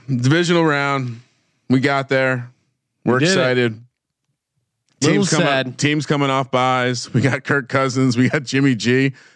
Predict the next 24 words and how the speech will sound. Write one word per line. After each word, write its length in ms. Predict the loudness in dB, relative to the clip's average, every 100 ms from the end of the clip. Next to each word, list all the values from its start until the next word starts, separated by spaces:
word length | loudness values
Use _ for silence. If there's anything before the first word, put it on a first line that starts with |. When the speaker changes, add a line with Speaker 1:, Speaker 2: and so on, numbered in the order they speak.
| -6
Speaker 1:
And 120 | -4
holy 360 | 0 2 2
shit, 240 | 2 0 0
we 80 | 0
got 160 | 0
a 40 | 0
Ryan 360 | -2 0 0
Tannehill. 600 | 0 -2 -2 0 0 -2 -4 -14 _ _
Let's 180 | -4 -2
head 140 | -2
over 160 | 0 0
to 60 | -2
Saturday, 460 | -2 -2 0 0 0
Sean. 600 | 0 -2 0 0 -2 -4 -10 _ _
What, 200 | -2 0
what, 220 | 0 -2 -2
what 160 | -4
channel 300 | 0 0 0 -2
is 60 |
this 160 | -4 -4
game 240 | -2 0
on? 240 | -2 -4 -8 _ _ _ _ _ _ _ _ _ _ _ -4
Speaker 2:
Oh, 280 | 0 2 2
man. 380 | 0 0 -2